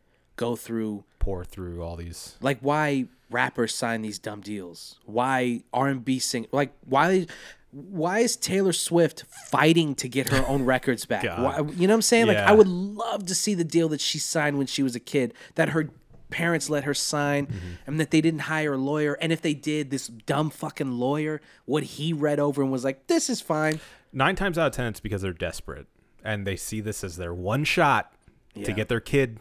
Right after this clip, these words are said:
Speaker 2: some stardom,
Speaker 1: Yeah.
Speaker 2: and then they take it. Or if, you know, you're living in a project building and suddenly you get a record deal, what are you gonna do? What are you gonna do?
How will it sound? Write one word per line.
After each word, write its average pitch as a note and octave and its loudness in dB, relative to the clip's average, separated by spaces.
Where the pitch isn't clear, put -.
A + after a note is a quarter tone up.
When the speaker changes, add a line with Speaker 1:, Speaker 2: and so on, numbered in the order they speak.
Speaker 2:
some G#2+ -8
stardom, B2+ 4
Speaker 1:
Yeah. B2+ 0
Speaker 2:
and F2+ -8
then F2+ -6
they F#2 -6
take D3 -4
it. - -16
Or A#2+ 6
if, - -2
you A2+ -6
know, E2 -6
you're B2 -2
living C#3 2
in B2 2
a G#2+ 0
project B2 4
building F2 -4
and G#2 -4
suddenly A2 -2
you G#2+ -4
get G#2 0
a G2+ 0
record G2+ -2
deal, D#2 -8
what D#3+ -10
are F#3+ -6
you F3+ -6
gonna F2+ -8
do? - -18
What - -16
are D3+ -6
you D3+ -4
gonna F#2 -4
do? - -12